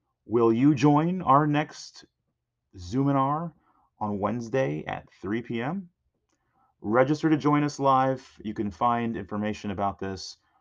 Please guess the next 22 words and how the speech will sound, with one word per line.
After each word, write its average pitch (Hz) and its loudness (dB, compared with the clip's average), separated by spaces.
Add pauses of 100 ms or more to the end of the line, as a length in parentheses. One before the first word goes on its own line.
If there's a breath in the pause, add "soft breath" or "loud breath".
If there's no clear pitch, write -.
(200)
on 110 2
our 101 4
website, 98 -4
jason 101 -8
howell 92 -4
dot 92 -4
com 95 -4
slash 90 -6
blog, 104 -2
and 95 -8
look 101 -8
for 101 -12
this 98 -6
stakeholder 95 -6
letter 92 -4
for 92 -10
March 95 -4
of 85 -16
two 101 -8
thousand 92 -8
and 90 -8
two, 101 -4